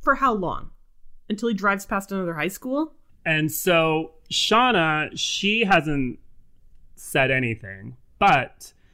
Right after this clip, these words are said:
Speaker 2: she did say that she's taking a break from Instagram to, what did she say? Oh, to, for spiritual maintenance.
Speaker 1: <laughs> Spiritual maintenance.
Speaker 2: And she posted a Tupac quote that reads, "Before you ask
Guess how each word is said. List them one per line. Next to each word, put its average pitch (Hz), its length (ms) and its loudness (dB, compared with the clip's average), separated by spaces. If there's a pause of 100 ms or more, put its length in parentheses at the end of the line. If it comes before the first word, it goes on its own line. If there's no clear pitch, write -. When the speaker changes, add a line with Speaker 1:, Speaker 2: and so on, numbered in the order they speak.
(220)
Speaker 2:
she 160 300 0
did 170 280 0
say 156 340 0
that 135 200 -2
she's 131 280 -2
taking 143 340 -4
a 143 40 -6
break 127 260 -4
from 131 160 -6
Instagram 113 960 -6 (220)
to, 113 840 -6
what 104 220 -10
did 151 140 -6
she 160 160 0
say? 160 460 -8 (240)
Oh, 143 120 4
to, 123 140 -4
for 143 160 2
spiritual 160 540 2
maintenance. 110 720 -4 (160)
Speaker 1:
<laughs> 196 180 -4
Spiritual 277 560 -6
maintenance. 202 520 -4 (840)
Speaker 2:
And 160 240 6
she 175 160 4
posted 185 420 4
a 180 80 6
Tupac 156 720 2
quote 123 440 -2
that 123 280 0
reads, 117 560 -4 (360)
"Before 190 380 2
you 233 240 0
ask - 640 0